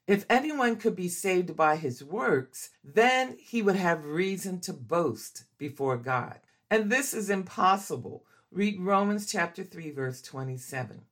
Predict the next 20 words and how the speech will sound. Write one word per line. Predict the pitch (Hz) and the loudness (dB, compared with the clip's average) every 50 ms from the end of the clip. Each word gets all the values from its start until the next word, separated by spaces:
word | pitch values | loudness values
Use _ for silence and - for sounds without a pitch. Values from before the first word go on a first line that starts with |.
| _ _ _ _ _ _ _ - | _ _ _ _ _ _ _ 0
We | 202 247 269 | 0 4 4
are | 254 233 226 214 | 6 4 4 4
saved | 220 - - 220 208 202 196 196 185 - - _ | 0 0 2 4 6 6 6 4 0 -6 -10 _
apart | - 160 156 - - - 135 - - 240 262 240 185 143 131 - - _ | 0 0 0 0 0 -2 -2 0 2 4 6 8 8 6 6 4 -4 _
from | - - 202 190 170 165 160 165 165 147 131 | -6 2 4 4 6 6 4 0 -2 -6 -2
good | 123 180 202 202 170 | 4 4 4 4 2
works, | 156 156 170 202 208 190 139 - - - - - - - _ _ _ _ _ | -2 0 2 4 4 4 2 2 0 -8 -12 -12 -12 -12 _ _ _ _ _
but | - 180 185 185 - | 2 4 4 4 4
saved | - - - - 226 226 233 247 262 226 170 151 151 147 - - _ _ _ - - | -2 -6 -2 2 2 4 4 4 2 2 0 0 -2 -4 -10 -18 _ _ _ -2 2
unto | 220 254 294 302 311 311 254 240 - - 180 160 143 | 4 6 6 4 2 -2 -2 0 2 2 4 2 2
good | 131 117 139 135 123 120 | 0 2 2 2 2 2
works. | 107 107 110 101 90 - - - - - - - _ _ _ _ _ _ - | 0 0 0 0 0 0 -6 -8 -12 -12 -12 -14 _ _ _ _ _ _ 0
Good | - 247 285 254 220 | 2 2 2 2 -2
works | 175 151 156 185 233 262 247 185 160 160 - - - - - _ _ _ _ _ - | -4 -2 4 4 6 6 6 6 4 2 -2 -6 -14 -16 -16 _ _ _ _ _ 6
are | 196 220 254 285 277 | 8 8 8 8 6
the | 220 196 202 202 - 220 | 6 4 2 4 4 2
evidence | 247 294 294 - 151 131 131 139 - - - | 2 2 2 0 0 0 0 -2 -2 -2 -2
of | 156 147 156 | 0 4 4
our | 160 180 202 - - | 4 4 2 0 -4
faith. | - - - - - - _ | -4 -2 -2 -2 -4 -6 _